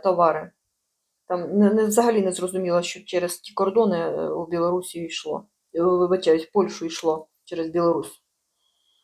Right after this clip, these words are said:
Для чого він туди поїхав? Для прийняття рішення. Прийняття рішення, е, вирішення проблеми, да, прийняття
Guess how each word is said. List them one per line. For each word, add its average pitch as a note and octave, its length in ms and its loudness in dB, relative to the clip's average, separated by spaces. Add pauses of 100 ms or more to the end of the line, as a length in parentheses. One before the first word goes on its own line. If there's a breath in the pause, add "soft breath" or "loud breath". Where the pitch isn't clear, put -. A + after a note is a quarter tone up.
(600)
Для G#3 100 -2
чого A#3 200 4
він G#3 80 2
туди G3+ 180 -2
поїхав? F3 500 -2
Для G#3 100 4
прийняття A#3+ 440 2
рішення. F3+ 580 -6 (1080 soft breath)
Прийняття G#3+ 540 2
рішення, A3+ 480 0
е, G3 580 -4 (300 loud breath)
вирішення G#3 540 2
проблеми, G3 580 0
да, G#3 80 0
прийняття G#3 580 2